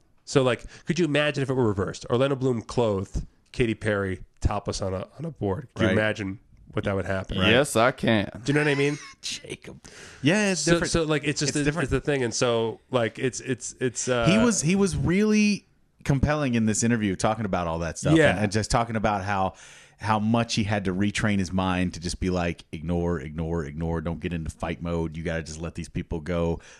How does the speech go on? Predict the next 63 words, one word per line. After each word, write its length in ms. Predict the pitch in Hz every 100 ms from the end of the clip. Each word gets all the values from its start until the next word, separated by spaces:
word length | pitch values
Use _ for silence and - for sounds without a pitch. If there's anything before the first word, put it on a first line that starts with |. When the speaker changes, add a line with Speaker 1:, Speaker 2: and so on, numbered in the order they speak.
| _
Speaker 2:
Let 120 | 92 90
'em 80 |
do 100 | 85
their 100 | 87
thing. 280 | 82 85 85
If 100 | 78
you 80 | 82
get 160 | 80 92
upset, 400 | 90 - 90 87
Speaker 1:
And 100 | 131
Speaker 2:
they 100 | 208
Speaker 1:
they 40 |
say 240 | - 262
Speaker 2:
win." 160 | 90 87
Speaker 1:
awful 400 | 95 131 170 139
things 360 | 110 117 135 123
to 120 | -
you. 140 | 98 113
Speaker 2:
Oh, 200 | 135 147
they 100 | 135
try, 280 | - 147
they 100 | 131
try 240 | 127 147 143
to 40 |
get 100 | 139
a 20 |
rise 240 | 127 127 123
out 40 |
of 40 | 117
you 100 | 117
all 120 | 117
the 100 | 113
time. 300 | 123 117 90
Yes, 140 | 107 180
Speaker 1:
And, 40 |
uh, 20 |
Speaker 2:
exactly. 140 | 190 180
Speaker 1:
my, 100 | 175 180
and 80 | 180
my 80 |
father, 320 | 170 202 233 175
wh-, 260 | 156 147
who's 280 | 110 117 98
who, 260 | 123 104 113 107
another 280 | 104 147
person 200 | - 95
we're 60 | 92
gonna 120 | 87
hopefully 260 | 85 95 101
come 160 | - 90
back 240 | 87 85
on 100 | 92
the 80 | 87
show, 380 | - 87 87 85 -
uh, 340 | 101 90 92 110 -
in 120 | 113
September. 440 | 98 - - 110 98
Speaker 2:
We 100 | 120
gotta 180 | 135 156
talk 240 | - 131 98
about 260 | 92 87
some 140 | 80 73
ducks. 440 | 110 - - -